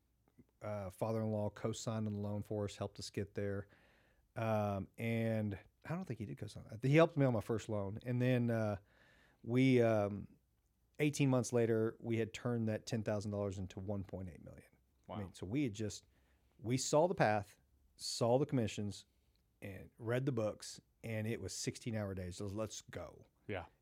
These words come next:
Speaker 1: And we had young kids at that time too, and so it was, it was, uh, all in. And, uh, you know, we never touched that ten thousand dollars of investment income. It, we lived off the commissions,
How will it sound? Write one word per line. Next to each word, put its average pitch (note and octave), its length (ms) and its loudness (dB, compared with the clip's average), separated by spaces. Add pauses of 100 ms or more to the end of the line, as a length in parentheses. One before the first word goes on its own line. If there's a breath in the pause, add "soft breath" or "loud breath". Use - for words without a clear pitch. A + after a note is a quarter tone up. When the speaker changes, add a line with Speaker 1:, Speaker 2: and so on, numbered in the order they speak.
(120)
Speaker 1:
And A#2 80 -2
we D#3+ 100 2
had C3+ 120 2
young A#2+ 160 0
kids C3 300 0
at A2 80 -6
that A2+ 120 -2
time A2 240 0
too, A#2 240 2
and G#2+ 100 -2
so G#2+ 120 -2
it F3 120 2
was, A#2+ 300 -2 (800)
it A2 180 -2
was, D#3 300 2
uh, B2+ 60 4
all C3 340 4
in. G2 280 -6 (240)
And, G#2 400 -4
uh, G2+ 340 -4 (280)
you G#2+ 100 -8
know, G#2 60 -8
we A2 140 -4 (320)
never C#3 240 2
touched - 300 2
that C3+ 120 2
ten C#3 160 2
thousand B2+ 300 0
dollars A#2+ 220 4
of A2+ 60 0
investment G#2+ 400 -2
income. G#2+ 280 -2
It, A2 100 -6 (180)
we G#2 180 -4
lived B2+ 300 4
off B2+ 140 -2
the C#3+ 60 -8
commissions, G2 580 -6